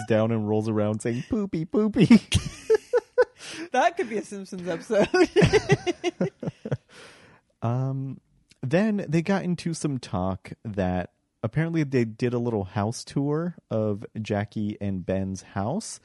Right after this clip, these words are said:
Speaker 2: Mm.
Speaker 1: So they got to see the Pank house.
Speaker 2: Yes.
Speaker 1: And, uh, Jackie wasn't there, but we got to have Ben on.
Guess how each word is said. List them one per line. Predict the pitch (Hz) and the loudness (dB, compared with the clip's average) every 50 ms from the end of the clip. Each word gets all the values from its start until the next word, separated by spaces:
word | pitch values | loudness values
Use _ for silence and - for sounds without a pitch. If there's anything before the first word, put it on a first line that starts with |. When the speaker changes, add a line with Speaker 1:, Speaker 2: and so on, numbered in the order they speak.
| _ - | _ -18
Speaker 2:
Mm. | 196 202 196 180 | -16 -14 -10 -6
Speaker 1:
So | 160 131 | -4 -2
they | 113 120 | -2 -2
got | - 165 170 | -2 -4 -4
to | - 170 | -6 -8
see | - - 180 | -8 -6 -6
the | 175 165 175 | -6 -6 -6
Pank | - - - 165 185 190 190 180 - - | -6 -4 -4 -2 -2 -2 -4 -6 -8 -8
house. | - - 95 92 82 - - - - - - - | -6 -4 -4 -4 -4 -6 -8 -12 -14 -14 -14 -14
Speaker 2:
Yes. | 170 185 196 202 196 175 156 156 - - - - _ _ _ _ _ - | -10 -6 -4 -4 -4 -4 -6 -8 -12 -18 -20 -20 _ _ _ _ _ -6
Speaker 1:
And, | - 120 123 131 135 135 135 135 127 - - | -4 -2 -2 0 -2 -2 -4 -4 -6 -8 -8
uh, | - 127 139 143 143 143 135 | -6 -6 -4 -4 -4 -4 -6
Jackie | 117 127 135 - 170 180 - - | -6 -8 -6 -4 -4 -4 -2 -2
wasn't | 190 170 160 147 135 127 | -2 -2 -2 -2 -2 -2
there, | - 98 104 123 143 | -2 -2 -2 -2 -2
but | 135 151 139 | -2 -4 -4
we | 135 139 | -4 -4
got | 135 139 135 - | -4 -4 -6 -4
to | 143 135 127 - | -4 -4 -4 -2
have | 120 123 123 120 110 | -2 -4 -4 -4 -2
Ben | 98 95 95 95 95 | -2 -2 0 0 0
on. | 92 90 92 92 92 92 98 123 | -2 -2 -2 -2 -4 -6 -8 -10